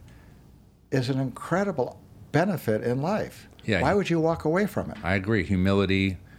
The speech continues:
Speaker 2: related to forgiveness. It's related to doing unto others. I mean, that's why it's the theme of our show. I have one humility story involving you I wanna share. Uh, I was walking with you to a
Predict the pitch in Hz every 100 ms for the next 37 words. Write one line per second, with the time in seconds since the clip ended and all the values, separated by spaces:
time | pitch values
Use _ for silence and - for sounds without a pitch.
0 | - - 92 90 87 80 - 80 95 95
1 | 104 98 - - - - - - 87 -
2 | 87 87 85 82 73 - 92 78 95 90
3 | 87 87 90 80 90 95 92 85 85 87
4 | 87 - 92 87 82 104 90 82 80 -
5 | 90 90 85 104 107 104 - - - -
6 | 107 95 104 92 87 - 101 90 85 80
7 | 87 92 90 80 78 76 80 - - -
8 | - - 90 87 82 78 - 87 80 -
9 | - - - - 80 80 73 - 95 90
10 | 90 95 107 107 95 98 95 87 82